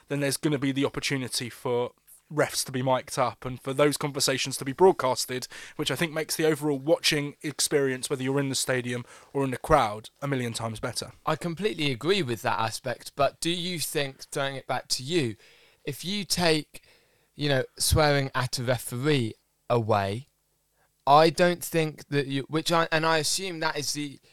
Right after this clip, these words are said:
Speaker 2: what they're classifying as dissent. If you, if you drop a couple of F-bombs 'cause you've had a terrible shot,
Speaker 1: Yeah.
Speaker 2: or you have a little bit of a toing and froing with a player and you call him something,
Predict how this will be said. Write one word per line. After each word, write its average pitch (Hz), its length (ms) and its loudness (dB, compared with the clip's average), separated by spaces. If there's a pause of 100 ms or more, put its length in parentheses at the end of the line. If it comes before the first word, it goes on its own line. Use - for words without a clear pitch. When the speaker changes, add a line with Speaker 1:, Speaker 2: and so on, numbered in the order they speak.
(380)
Speaker 2:
what 139 280 2
they're 139 160 4
classifying 123 680 -2
as 113 120 -6
dissent. 110 420 -6
If 123 160 -14
you, 196 220 -10 (300)
if 151 120 -16
you 190 120 -10
drop 160 260 -4
a 143 40 -8
couple 120 240 -6
of 110 100 -2
F-bombs 101 500 -4
'cause 104 180 -10
you've 98 80 -12
had 110 140 -2
a 101 60 -8
terrible 101 360 -6
shot, 98 320 -4 (220)
Speaker 1:
Yeah. 139 160 4
Speaker 2:
or 117 80 0
you 123 140 2
have 127 140 2
a 135 40 0
little 151 220 2
bit 127 160 0
of 117 100 -6
a 117 160 0 (100)
toing 127 320 -2
and 113 100 -4
froing 113 340 0
with 107 120 -4
a 104 80 -8
player 107 420 -2
and 104 160 -12
you 107 100 -14
call 139 260 -8
him 104 140 -10
something, 101 440 -14